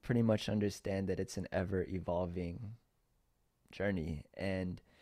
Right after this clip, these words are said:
there's no set destination for the spiritual journey. That's why it's called the journey. And you really just have to take the time to appreciate what you have in life, because,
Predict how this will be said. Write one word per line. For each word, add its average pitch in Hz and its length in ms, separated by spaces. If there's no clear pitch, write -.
there's 120 300
no 123 160
set - 380
destination 101 920
for 98 120
the 95 100
spiritual 92 520
journey. 92 460
That's 104 180
why 107 100
it's 101 120
called 101 220
the 92 80
journey. 98 520
And 104 440
you 113 160
really 131 220
just 123 200
have 113 180
to - 80
take - 280
the - 80
time 104 280
to 113 140
appreciate 101 580
what 95 220
you 104 60
have 92 260
in 98 140
life, 98 340
because, 92 560